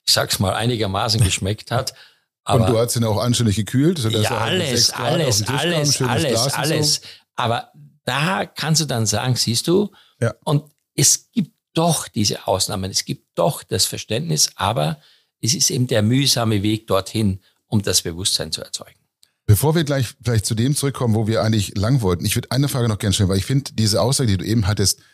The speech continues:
Speaker 2: so viele Gäste kommen und versuchen, ihre Kinder ruhig zu stellen. Sie geben ihnen das iPad, sie
Speaker 1: Ja, ja.
Speaker 2: geben ihnen irgendwie das Telefon,
Speaker 1: Oder
Speaker 2: soll
Speaker 1: das
Speaker 2: irgendwas
Speaker 1: Malbuch
Speaker 2: daddeln,
Speaker 1: oder
Speaker 2: das
Speaker 1: was.
Speaker 2: Malbuch oder, und dann ein paar Pommes, irgendeine in Form gepresste, äh, äh, äh,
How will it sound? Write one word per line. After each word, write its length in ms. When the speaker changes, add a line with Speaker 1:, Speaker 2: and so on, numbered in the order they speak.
Speaker 2:
so 140
viele 220
Gäste 320
kommen 340
und 120
versuchen, 380
ihre 200
Kinder 300
ruhig 300
zu 120
stellen. 340
Sie 120
geben 260
ihnen 100
das 220
iPad, 420
sie 80
Speaker 1:
Ja, 60
ja. 160
Speaker 2:
geben 120
ihnen 160
irgendwie 400
das 180
Telefon, 460
Speaker 1:
Oder 100
Speaker 2:
soll 120
Speaker 1:
das 120
Speaker 2:
irgendwas 240
Speaker 1:
Malbuch 180
Speaker 2:
daddeln, 280
Speaker 1:
oder 120
Speaker 2:
das 140
Speaker 1:
was. 320
Speaker 2:
Malbuch 200
oder, 260
und 160
dann 140
ein 60
paar 160
Pommes, 420
irgendeine 580
in 160
Form 260
gepresste, 640
äh, 40
äh, 440
äh, 60